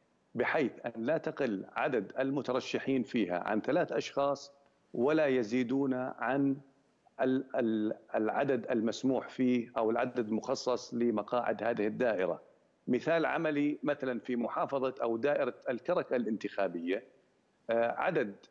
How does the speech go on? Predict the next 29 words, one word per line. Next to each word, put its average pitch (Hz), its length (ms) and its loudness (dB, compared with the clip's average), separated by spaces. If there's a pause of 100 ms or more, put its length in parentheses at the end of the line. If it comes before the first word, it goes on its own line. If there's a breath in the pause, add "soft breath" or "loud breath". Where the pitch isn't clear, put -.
المقاعد 127 560 0
المخصصة 120 580 -4
لهذه 120 340 0
الدائرة 110 540 0
عشر 139 320 -2
مقاعد، 110 520 0 (760)
إضافة 131 360 0
إلى 117 460 0
كوتا 107 400 0
نسائية 113 600 0
بصفها - 380 -2
إحدى - 180 -2
عشر 117 260 -2
مقعد. 127 420 -2 (680)
القائمة 170 520 0
الانتخابية 139 800 0
في 131 180 0
محافظة 135 520 0
الكرك 151 480 0
يجب 156 300 2 (280)
أن 139 140 2
لا 143 180 4
تقل 110 380 -2
عن 95 300 0 (140)
ثلاث 151 280 2
أشخاص 151 600 -2 (800 loud breath)
ولا 160 240 4
تزيد 131 500 0
عن 135 340 -2